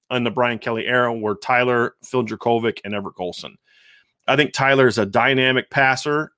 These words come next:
potential passer. He's a dynamic runner. He's a guy that, that has a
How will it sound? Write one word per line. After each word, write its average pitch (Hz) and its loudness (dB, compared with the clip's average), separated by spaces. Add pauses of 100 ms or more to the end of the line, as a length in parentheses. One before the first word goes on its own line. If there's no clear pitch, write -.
(100)
potential 139 0
passer. 139 0
He's 123 -6
a 113 -4
dynamic 123 0
runner. 143 0 (480)
He's 127 0
a 117 0
guy 131 2
that, 123 0 (180)
that 123 0
has 117 -2
a 110 -2